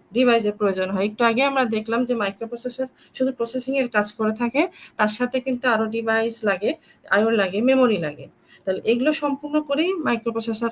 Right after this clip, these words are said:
কাজ করতে পারে। আর আমরা একটু আগে যেহেতু বললাম যে single chip computer,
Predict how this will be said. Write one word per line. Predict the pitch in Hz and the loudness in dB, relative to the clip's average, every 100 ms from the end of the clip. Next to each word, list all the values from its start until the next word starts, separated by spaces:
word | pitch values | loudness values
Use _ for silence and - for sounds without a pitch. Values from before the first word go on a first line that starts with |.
| - | 0
কাজ | 214 214 | 0 0
করতে | 185 - | -8 -8
পারে। | 175 151 151 _ - - | -6 -6 -6 _ -20 -4
আর | - 180 | 0 2
আমরা | 202 226 247 | 2 2 0
একটু | 247 269 | 0 -4
আগে | 277 | -2
যেহেতু | 302 294 294 | 2 0 2
বললাম | 247 233 240 | 0 2 0
যে | |
single | 233 285 285 302 | -2 -4 2 2
chip | 294 277 | 2 -2
computer, | 233 214 220 220 | 2 2 0 -2